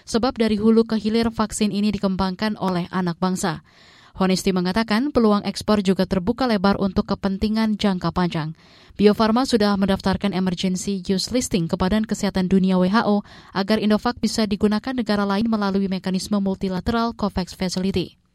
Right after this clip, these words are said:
Bio Farma juga akan mengajukan sertifikasi kehalalan Indovac sebelum produksi vaksin dimulai. Untuk tahap awal, Bio Farma akan memproduksi maksimal dua puluh juta dosis vaksin Indovac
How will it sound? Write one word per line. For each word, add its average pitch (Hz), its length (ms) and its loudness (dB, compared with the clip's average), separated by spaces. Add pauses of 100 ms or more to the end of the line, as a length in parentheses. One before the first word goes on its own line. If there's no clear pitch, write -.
(120)
Bio 175 160 2
Farma 190 320 2
juga 180 240 0
akan 190 300 2
mengajukan 180 420 0
sertifikasi 185 640 -2
kehalalan 190 560 -2
Indovac 196 400 0
sebelum 220 400 2
produksi 208 400 -2
vaksin 202 560 -2
dimulai. 175 400 2 (480)
Untuk 220 240 2
tahap 254 160 2
awal, 233 320 2
Bio 214 240 4
Farma 214 320 2
akan 214 240 -2
memproduksi 196 480 -2
maksimal 202 560 0
dua 190 240 2
puluh 190 240 0
juta 185 160 -2
dosis 180 400 -2
vaksin 180 400 -4
Indovac 190 400 0